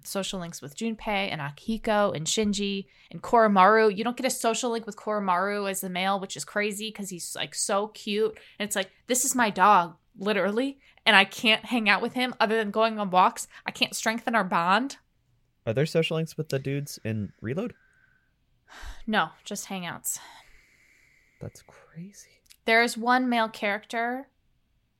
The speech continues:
Speaker 1: Well, I don't wanna say too much.
Speaker 2: Yeah, that's fine. I, I was just, I didn't realize that. It's just so ingrained in the Persona five structure that I, like, can't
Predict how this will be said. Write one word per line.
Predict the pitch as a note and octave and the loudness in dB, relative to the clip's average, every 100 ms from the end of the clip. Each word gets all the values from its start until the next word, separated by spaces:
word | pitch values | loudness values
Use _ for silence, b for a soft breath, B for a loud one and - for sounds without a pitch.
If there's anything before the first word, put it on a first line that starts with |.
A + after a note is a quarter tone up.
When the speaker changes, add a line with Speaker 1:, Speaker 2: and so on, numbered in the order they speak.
| _ _ - | _ _ -12
Speaker 1:
Well, | G#3 G#3 | -6 -6
I | G#3+ | -4
don't | A#3+ | -4
wanna | A#3 G3+ | -4 -6
say | F3 D#3+ | -10 -10
too | - | -12
much. | D#3+ - - | -14 -18 -8
Speaker 2:
Yeah, | A#2 F#2 C#2+ | -2 -2 0
that's | A2+ A#2+ | -2 -2
fine. | F2 E2+ - | -4 -4 -2
I, | G2 - | -4 0
I | A2+ | 0
was | A2 | 0
just, | F#2 - _ _ _ _ | -4 -12 _ _ _ _
I | G#2 | -2
didn't | A#2+ D#2+ | -2 0
realize | F#2+ D2+ | -2 -4
that. | D2+ D2+ _ _ _ _ _ _ _ _ _ _ _ _ _ _ _ B B B | -6 -8 _ _ _ _ _ _ _ _ _ _ _ _ _ _ _ B B B
It's | B2 | 0
just | C#3+ - - | 2 0 2
so | G#2+ A2+ | 4 4
ingrained | G2 G2 F2+ F2+ F#2 | 2 -2 -2 -2 -4
in | E2+ E2+ | -4 -8
the | - | -8
Persona | G#2 F#2 E2+ | -8 -6 -6
five | - D#2 E2 | -4 -4 -4
structure | - D2+ - - F#2+ G2 | -6 -8 -6 -4 -4 -2
that | F2 | -2
I, | D#2 | -2
like, | D#2+ E2 | -2 -4
can't | - F#2 | -6 -8